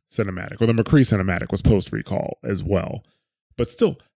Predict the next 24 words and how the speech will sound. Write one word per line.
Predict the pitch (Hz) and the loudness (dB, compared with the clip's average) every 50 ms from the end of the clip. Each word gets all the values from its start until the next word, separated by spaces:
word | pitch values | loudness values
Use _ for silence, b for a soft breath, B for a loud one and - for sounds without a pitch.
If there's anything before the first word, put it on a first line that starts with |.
| _ | _
that | - 98 90 110 117 131 135 | -8 -4 -2 0 2 2 2
is | 123 107 101 | 2 0 -2
dealing | 107 98 135 139 143 143 127 120 113 110 104 101 - - | 0 4 4 4 6 4 4 2 2 0 -2 -2 -4 -6
with | - - 95 123 165 160 131 - | -2 4 6 6 6 6 4 4
the, | 113 107 101 117 123 | 0 2 2 0 0
that | 117 120 117 | 0 2 2
is | 117 110 98 | 2 2 0
still, | 104 - 165 147 123 113 107 | 0 0 2 2 2 2 -2
technically | - - 147 135 - 117 110 | -4 -4 -2 0 2 0 2
speaking, | - - 123 104 110 104 | 4 2 2 2 2 0
a | 104 95 | -2 0
recall | 92 113 120 120 - 127 117 110 | 2 2 2 4 4 4 4 4
cinematic | 107 - 135 101 90 110 147 143 123 110 95 | 4 4 2 4 4 6 6 6 6 4 4
because | - 110 - - 117 107 104 95 110 | 0 0 2 2 2 2 2 0 -2
McCree | 120 110 107 98 - - - 185 170 147 123 | -4 -4 -4 0 2 4 4 6 6 6 4
went | 110 113 104 - | 4 2 0 0
to | 104 | 2
go | 107 113 110 | 2 2 2
get | 101 113 113 - - | 2 -2 -4 -4 -8
Echo | 175 - - 131 113 107 | -10 -2 2 4 4 4
because | 104 113 104 - - 113 107 104 | 4 0 0 2 2 2 4 4
of | 104 104 110 | 2 2 2
the | 110 135 | 2 4
recall | 156 214 233 262 - - 127 107 92 - - - - _ | 4 4 4 4 2 2 2 2 2 0 -4 -8 -12 _